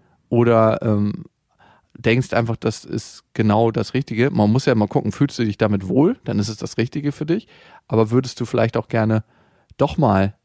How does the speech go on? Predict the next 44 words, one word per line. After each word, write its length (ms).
andere 280
Sachen 320
machen, 420
aber 240
denkst 260
dir, 120
"Okay, 260
was 140
sollen 160
denn 120
die 60
Leute 220
denken 240
oder 160
bin 140
ich 100
dann 160
schmutzig 560
oder 160
wie 720
ändere 680
ich 220
meinen 260
Blick 260
auf 180
mich 160
selber?" 360
Meistens 420
ist 160
es 60
ja 120
auch 120
das, 300
ne? 240
Wer 120
bin 200
ich 160
dann, 200
wenn 120
ich 100
das 180
und 140
das 160
mache? 280